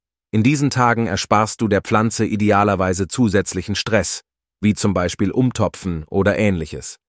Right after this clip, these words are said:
Nun sollte sie beginnen, buschig in die Vertikale zu wachsen und an der Schnittstelle neue Triebe zu bilden. Wenn du möchtest, kannst du diese Methode unter Berücksichtigung der Rekuperationszeit so oft wiederholen,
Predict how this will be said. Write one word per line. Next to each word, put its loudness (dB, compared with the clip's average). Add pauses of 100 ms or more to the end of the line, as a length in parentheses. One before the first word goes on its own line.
(440)
Nun 6
sollte 4
sie 2
beginnen, 2
buschig 2
in -2
die 0
Vertikale 0
zu -4
wachsen -2 (400)
und 2
an 2
der 4
Schnittstelle 0
neue 2
Triebe -2
zu -6
bilden. -8 (600)
Wenn 8
du 6
möchtest, -2 (320)
kannst 0
du 0
diese 2
Methode 2 (320)
unter 4
Berücksichtigung 2
der 2
Rekuperationszeit 0 (200)
so 4
oft 0
wiederholen, 2